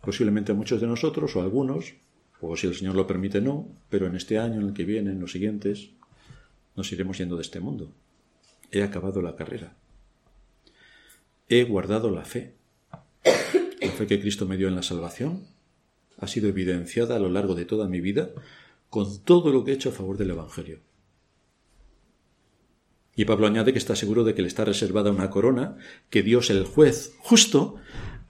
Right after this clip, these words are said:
le dará en aquel día, pero no en base a sus méritos, no, no, no, no. No en base a su propia justicia, no en base a su arduo trabajo, sino en base al sacrificio perfecto de Cristo,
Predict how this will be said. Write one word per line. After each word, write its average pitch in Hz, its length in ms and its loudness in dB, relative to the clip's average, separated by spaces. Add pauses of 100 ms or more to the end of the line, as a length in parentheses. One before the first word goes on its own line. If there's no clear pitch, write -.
(100)
le 104 120 4
dará 98 240 4
en 110 80 2
aquel 101 320 2
día, 90 360 -2 (920)
pero 98 180 2
no 117 140 2
en 135 120 2
base 143 220 0
a 120 40 -2
sus - 220 -4
méritos, 87 540 -4
no, 139 220 -6
no, 135 120 -6
no, 110 200 -4
no. - 240 -8 (1000)
No 123 140 4
en 117 100 4
base 135 200 6
a 110 40 2
su - 160 2
propia 135 240 6
justicia, - 640 -4 (520)
no 143 120 6
en 139 140 8
base 147 220 8
a 127 60 4
su 123 200 6
arduo 131 340 10
trabajo, 110 720 2 (480)
sino 107 260 2
en 101 120 2
base 131 260 6
al 123 80 4
sacrificio 135 560 2
perfecto 127 420 2
de 101 160 4
Cristo, - 480 -4